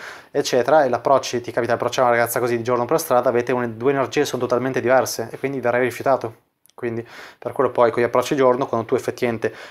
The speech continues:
eh, ti fai questa lista di caratteristiche, guarda caso poi trovi ragazze che sono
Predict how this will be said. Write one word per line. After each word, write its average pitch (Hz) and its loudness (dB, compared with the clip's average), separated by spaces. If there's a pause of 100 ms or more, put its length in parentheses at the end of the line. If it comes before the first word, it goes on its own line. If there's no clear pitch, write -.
(120)
eh, 107 0
ti - -16
fai - -4
questa 123 0
lista 127 2
di 123 2
caratteristiche, 143 2
guarda 160 4
caso 127 2
poi 120 -2
trovi 113 0
ragazze 110 0
che 123 -2
sono 113 -4